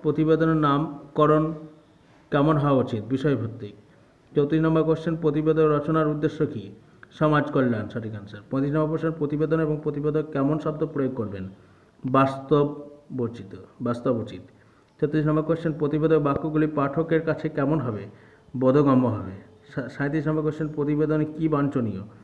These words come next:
ভাষার ঔজ্জ্বল্যতা বাঞ্ছনীয়। প্রতিবেদকে কোন নীতি মেনে চলা উচিত? সঠিক answer হচ্ছে একটি বাক্যে একটি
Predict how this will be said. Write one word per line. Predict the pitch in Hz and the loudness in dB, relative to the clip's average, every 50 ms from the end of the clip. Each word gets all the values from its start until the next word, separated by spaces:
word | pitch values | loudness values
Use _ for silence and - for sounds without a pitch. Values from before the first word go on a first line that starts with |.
| - - - _ - 120 | -20 -20 -20 _ -8 -4
ভাষার | 120 120 135 131 - 156 143 139 139 - - - - - - - - - _ _ - | -2 -2 0 0 2 2 2 0 -2 -6 -12 -14 -20 -20 -20 -20 -20 -20 _ _ 0
ঔজ্জ্বল্যতা | 143 139 131 135 131 123 120 123 120 123 120 | 2 2 2 2 2 2 2 2 2 0 0
বাঞ্ছনীয়। | 113 110 110 107 107 110 101 98 92 92 90 - - - _ - - - _ _ _ _ _ _ _ _ _ _ _ _ _ _ _ _ _ _ _ _ _ _ _ _ | -2 -2 -4 -4 -6 -8 -10 -10 -12 -14 -16 -18 -20 -20 _ -20 -20 -20 _ _ _ _ _ _ _ _ _ _ _ _ _ _ _ _ _ _ _ _ _ _ _ _
প্রতিবেদকে | - 156 151 151 165 165 160 165 165 160 165 175 160 | 2 2 2 4 4 4 4 4 2 2 0 -2 -2
কোন | - - 160 165 165 | 2 2 4 4 4
নীতি | 165 165 165 170 160 | 4 2 2 2 2
মেনে | 156 156 151 147 147 | 2 2 2 2 2
চলা | 143 151 147 147 147 | 2 2 2 4 4
উচিত? | 143 139 139 - 160 117 101 - - - - - - - _ _ - - | 2 2 0 0 -2 -2 -2 -8 -14 -18 -20 -20 -20 -20 _ _ -6 -2
সঠিক | 143 139 156 151 | 0 0 2 2
answer | 160 147 - 160 | 2 0 2 0
হচ্ছে | 156 156 160 170 | 0 0 0 0
একটি | 147 143 147 143 - - 165 | 2 2 2 2 0 0 0
বাক্যে | 156 151 143 139 - 160 | 2 2 0 0 -2 -2
একটি | 156 135 135 131 - - - 160 160 160 156 - | -2 -2 -2 -4 -4 -2 0 0 0 0 -2 -6